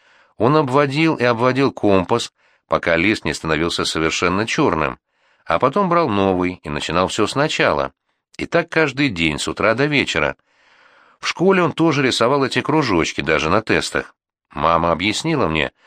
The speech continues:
что это повторяющееся действие, которое он придумал себе, помогало ему справляться с болью утраты.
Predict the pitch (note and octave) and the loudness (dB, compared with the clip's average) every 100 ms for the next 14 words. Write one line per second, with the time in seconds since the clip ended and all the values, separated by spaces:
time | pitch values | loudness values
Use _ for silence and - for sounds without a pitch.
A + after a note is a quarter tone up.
0 | _ _ _ - - C#3+ C#3+ - A2 - | _ _ _ -6 0 0 0 -2 -4 0
1 | A2+ B2+ C3+ - A#2+ G#2+ - F2+ D2+ D#2 | 0 2 0 0 0 0 0 -2 0 2
2 | D2 - F2 F#2+ G#2 _ _ - D#2+ E2 | 0 -2 -2 -2 -4 _ _ -8 -2 2
3 | E2 C#2+ D#2+ E2 E2 D#2+ - F#2 G2 C#3+ | 2 2 0 2 2 2 0 -2 0 -2
4 | C#3 _ _ _ - G2 C#3 E3 F3+ E3+ | -2 _ _ _ -4 0 2 0 0 0
5 | D#3+ D3 - B2+ C3 D3+ C#3+ B2+ G#2+ A2 | 0 -2 0 0 2 0 -2 -4 -4 0
6 | C3 A#2 C#3 - G2 C#2+ - C2 | 0 2 0 2 2 2 -2 -10